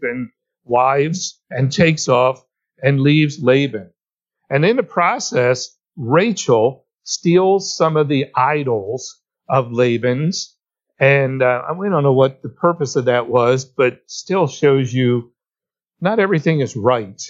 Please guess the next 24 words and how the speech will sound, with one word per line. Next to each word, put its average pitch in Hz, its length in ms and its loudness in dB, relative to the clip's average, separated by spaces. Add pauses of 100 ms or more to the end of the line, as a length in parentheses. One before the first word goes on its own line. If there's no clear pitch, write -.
(120)
with 117 220 -10
these 120 260 -4
people. 110 480 -2
There's 139 280 0
still 190 340 2
a - 20 4
lot 151 260 0
of 135 80 -2
dysfunction. 120 720 -4 (420)
Laban 190 400 0
chases 160 460 0
them 127 160 0
down, 190 500 0 (260)
runs 131 260 -2
across 165 440 0
them. 156 400 0
They 123 160 2
have 131 200 2
some 131 200 -2
negotiation 127 880 0
talk. 127 400 0
Laban 123 360 -2
finally 131 420 -2
decides 120 720 -4